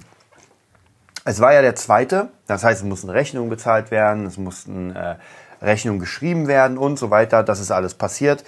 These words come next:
Dann ansonsten Montag natürlich wieder ganz normal meine ganzen Schüler in der Musikschule. Ist ein ziemlich cooler Tag. Ähm, freut mich immer. Ja, ich bin gerne in der Musikschule. Ich mache gerne das mit, mit, mit den Leuten. Und im Moment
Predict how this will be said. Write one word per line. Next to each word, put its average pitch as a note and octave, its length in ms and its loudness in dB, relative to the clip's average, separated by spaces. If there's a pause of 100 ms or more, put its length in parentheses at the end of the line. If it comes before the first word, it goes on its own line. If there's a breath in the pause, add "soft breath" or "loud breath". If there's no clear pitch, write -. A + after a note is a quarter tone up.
(280 loud breath)
Dann G#2 160 2
ansonsten G#2 400 -2
Montag G#2 320 -4
natürlich F#2 500 -8
wieder G#2+ 480 4 (300 loud breath)
ganz C#3 300 2
normal G#2+ 420 2
meine G2 260 -2
ganzen F#2 260 -8
Schüler G2+ 300 -4
in F#2 60 -4
der F2 100 -8
Musikschule. G#2 720 -4 (420 soft breath)
Ist G#2+ 140 -8
ein G2+ 80 -8
ziemlich G#2 340 -8
cooler F#2 240 -2
Tag. A2 400 2 (460 soft breath)
Ähm, F#2+ 480 -2 (200)
freut - 320 4
mich A2+ 140 -6
immer. E2+ 220 -6
Ja, C#3 120 4
ich C#3 100 -4
bin A#2+ 120 -4
gerne A#2 180 4
in A#2+ 60 -4
der A2+ 80 -2
Musikschule. A2 460 -8
Ich F2+ 100 -14
mache G2 180 -8
gerne A2 260 -2
das G#2+ 180 -10
mit, G#2 180 -12
mit, A2 320 -14
mit A2 300 -10
den G2+ 120 -6
Leuten. G#2+ 300 -2
Und F#2+ 120 -10
im G2+ 180 -8
Moment G2+ 320 -6